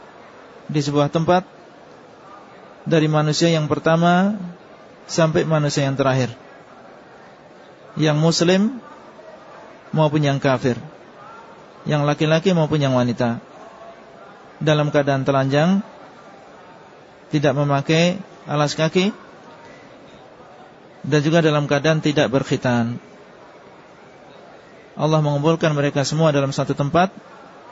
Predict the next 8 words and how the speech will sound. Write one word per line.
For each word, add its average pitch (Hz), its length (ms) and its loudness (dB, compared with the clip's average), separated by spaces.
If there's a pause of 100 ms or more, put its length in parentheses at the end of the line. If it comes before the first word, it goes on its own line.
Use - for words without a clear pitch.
(1120)
dan 147 240 0
Allah 160 400 2 (160)
dekatkan 160 640 0
kepada 139 320 0
mereka 156 560 2 (240)
matahari, 135 560 0 (1800)
sehingga 151 320 0
mereka 156 560 2